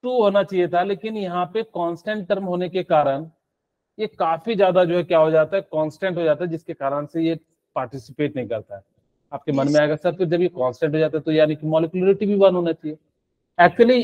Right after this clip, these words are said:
Speaker 1: इसके बिना, पानी के बिना ये, आ, ethanoic acid and ethanol में ये टूटेगा ही नहीं। अगर जब पानी से हटा दोगे तो ये कभी टूटेगा ही नहीं। तो इसी कारण से molecularity अभी भी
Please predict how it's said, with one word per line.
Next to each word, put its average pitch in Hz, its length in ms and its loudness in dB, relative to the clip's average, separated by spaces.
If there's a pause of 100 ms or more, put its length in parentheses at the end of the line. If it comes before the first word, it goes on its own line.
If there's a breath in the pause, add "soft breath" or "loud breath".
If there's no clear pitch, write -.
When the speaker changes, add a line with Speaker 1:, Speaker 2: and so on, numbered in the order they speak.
(120)
Speaker 1:
इसके 233 340 4
बिना, 196 380 8
पानी 185 400 4
के 208 120 0
बिना 202 240 2
ये, 214 480 0 (480)
आ, 165 320 2 (340)
ethanoic 185 580 -2
acid 202 380 -2
and 202 100 0 (120)
ethanol 190 380 2
में 208 100 -4
ये 208 140 -4
टूटेगा 208 480 2
ही 185 160 4
नहीं। 117 180 -6 (100)
अगर 151 160 -2
जब 180 180 -4
पानी 151 260 -2
से 180 140 -2
हटा 160 260 2
दोगे 156 300 0
तो - 520 -18
ये 208 40 -2
कभी 208 220 -2
टूटेगा 226 440 0
ही 233 140 2
नहीं। 208 180 -8 (340)
तो 226 40 -10 (100)
इसी 214 240 -6
कारण 165 320 0
से 180 120 -6
molecularity 165 640 0
अभी 160 340 -2
भी 170 260 -4